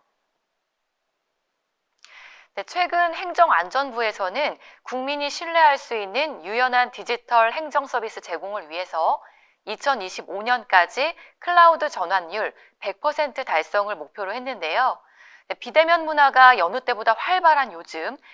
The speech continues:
서버 확장이 용이한 클라우드로 시스템을 전환한다면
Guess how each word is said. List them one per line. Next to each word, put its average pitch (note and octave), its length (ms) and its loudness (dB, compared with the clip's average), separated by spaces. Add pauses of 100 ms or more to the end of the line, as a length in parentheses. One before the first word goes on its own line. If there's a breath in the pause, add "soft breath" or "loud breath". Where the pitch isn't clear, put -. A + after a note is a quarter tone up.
(160 loud breath)
서버 C#4+ 320 4
확장이 A#3 680 0
용이한 A#3 440 0
클라우드로 D4 640 0
시스템을 A#3+ 540 -10
전환한다면 G3 880 -4